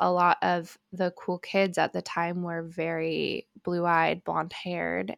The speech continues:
and, um, like, very Caucasian. And at that <laughs> time, I, I am only, I'm half Mexican. My dad is from Michoacan, Mexico. And, like,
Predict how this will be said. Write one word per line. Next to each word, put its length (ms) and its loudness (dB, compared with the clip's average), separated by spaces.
and, 500 -8
um, 460 -4
like, 160 -2
very 400 2
Caucasian. 800 -2
And 180 2
at 240 4
that 180 0
<laughs> 100 -10
time, 260 -2
I, 220 -10
I 100 6
am 120 6
only, 500 0
I'm 120 2
half 260 0
Mexican. 480 -2
My 140 -6
dad 260 0
is 180 -6
from 180 -6
Michoacan, 500 -4
Mexico. 520 -2
And, 240 -2
like, 260 -4